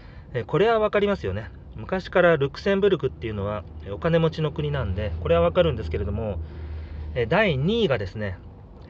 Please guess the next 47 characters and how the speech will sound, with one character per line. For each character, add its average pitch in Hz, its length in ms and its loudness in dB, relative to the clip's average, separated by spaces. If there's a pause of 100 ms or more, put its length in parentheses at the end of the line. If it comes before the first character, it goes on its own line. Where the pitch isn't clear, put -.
ア 120 160 0
イ 214 140 4
ル 240 120 0
ラ 226 140 4
ン 190 120 -2
ド 90 100 -6
っ - 40 -10
て - 180 -14
い - 20 -14
う、 - 40 -14 (280)
そ - 140 -2
う - 20 2
い 175 40 0
う - 20 -14
こ 175 80 -2
と 170 100 -2
で、 98 240 -4 (320)
「え、 180 260 0
ア 180 140 0
イ 226 60 2
ス - 140 -8
ラ 277 120 4
ン 240 60 2
ド 151 80 0
じ 120 100 0
ゃ 123 40 2
な 160 100 -2
く - 100 -14
て？」 117 140 -2
っ - 20 -16
て - 140 -14
い 95 40 -6
う - 20 -6
ふ - 20 -6
う - 40 -6
に 101 60 -4
私 113 340 -6
思 139 140 0
っ 165 40 0
た 127 120 -2
ん 107 40 -2
で 104 80 -6
す - 80 -18
け 104 100 -6
れ 98 60 -6
ど 107 100 -8
も、 113 220 -6